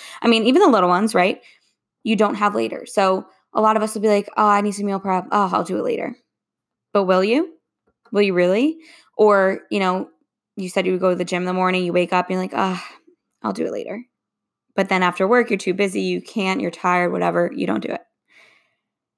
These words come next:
Just like the situation I talked about with me and my dad, nine times out of ten, I would forget to do it. I wouldn't actually do what I said I was going to do. I know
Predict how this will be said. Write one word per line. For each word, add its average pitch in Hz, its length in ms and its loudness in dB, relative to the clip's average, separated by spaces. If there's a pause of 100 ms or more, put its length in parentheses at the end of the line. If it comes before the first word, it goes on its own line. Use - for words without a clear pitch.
(640)
Just 269 340 0
like 247 180 0
the 226 80 0
situation 208 460 -2
I 180 100 -2
talked 190 280 -4
about - 280 -4 (500)
with 180 220 -4
me 180 140 -2
and 170 80 -4
my - 60 -6
dad, 247 380 4 (1400)
nine 202 260 0
times 202 240 -2
out 190 100 -2
of 190 60 -4
ten, 185 280 -4
I 202 140 -8
would 180 140 -4
forget 180 580 -4 (400)
to 180 100 -14
do 185 140 -2
it. - 120 -4
I 190 80 -8
wouldn't 185 320 -6
actually 180 460 -4
do 175 260 -2
what 180 120 2
I 180 100 0
said - 180 -2
I 214 60 0
was 208 100 -2
going 208 160 -6
to 202 80 -10
do. - 160 0 (1600)
I 233 60 -2
know 190 320 0